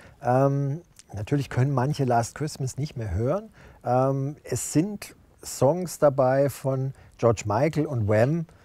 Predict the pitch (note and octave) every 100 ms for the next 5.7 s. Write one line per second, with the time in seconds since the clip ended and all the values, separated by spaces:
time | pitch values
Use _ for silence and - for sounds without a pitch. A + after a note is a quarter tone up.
0 | - - - B2 B2+ - A2+ - A#2+ A#2+
1 | A2 E3+ G#3 F3 D3 D3+ C3 C#3+ - C3+
2 | A#2+ A#2+ A#2+ B2+ D#3+ C3 A2+ D#3 G3+ F#3
3 | - D3 D3 D3 D#3 - - C3 - B2+
4 | D3 C3+ A#2+ A#2+ A#2+ A#2 A2+ - D#3+ -
5 | C3 A2+ A#2 A2+ B2+ E3+